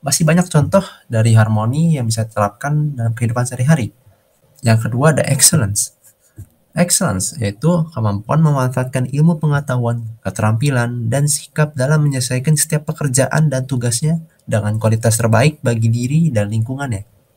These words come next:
Contoh dari penerapan excellence juga berbagai macam.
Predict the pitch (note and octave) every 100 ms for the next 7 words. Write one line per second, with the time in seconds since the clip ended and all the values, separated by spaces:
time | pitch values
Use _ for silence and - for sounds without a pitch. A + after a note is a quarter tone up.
0 | _ _ _ _ _ - E3+ A3 G3 E3+
1 | D3 C3+ C3+ - B2+ - D3+ G3 F3+ -
2 | - D3 B2+ B2+ A#2+ B2 C3 D#3+ - G2+